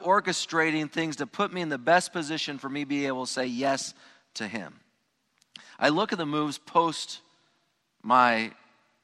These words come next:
conversion, post my, my, my relationship with Jesus. I look at those moves as God orchestrating things in such a way to put me in the best position to help others say yes to him in some way.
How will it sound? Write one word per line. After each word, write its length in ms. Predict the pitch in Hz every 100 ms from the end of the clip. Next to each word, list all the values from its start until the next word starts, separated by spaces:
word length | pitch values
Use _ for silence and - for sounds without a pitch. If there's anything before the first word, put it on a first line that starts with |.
| _
conversion, 580 | 127 113 113 95 95 92
post 340 | 156 170 -
my, 260 | 135 123 107 - -
my, 280 | - 123 123
my 180 | 120 120
relationship 680 | 120 113 135 - 120 - 110
with 120 | 107
Jesus. 640 | 92 113 90 - - - - _ _ _ -
I 100 | 143
look 200 | 208 208
at 100 | 170
those 240 | 175 151
moves 400 | 143 143 135 123
as 360 | 131 123 113 - - - -
God 360 | 160 180 196 202 -
orchestrating 720 | 180 180 170 - 170 165 151
things 280 | 160 160 143
in 100 | 139
such 260 | - 208
a 40 | 147
way 380 | 139 139 139 139 - - -
to 140 | 131
put 360 | 117 - 208 175
me 120 | 180
in 100 | 170
the 80 | 139
best 360 | 117 160 - -
position 560 | 143 156 160 151 147 - - -
to 100 | 131
help 280 | 135 143 - - -
others 680 | 233 196 107 92 92 - - _ _ _ _ _
say 260 | - - 120
yes 500 | 110 117 120 - - _ _
to 140 | - 98
him 340 | 101 87 87 _ _ _ _
in 120 | 101 98
some 280 | - 92
way. 140 | 85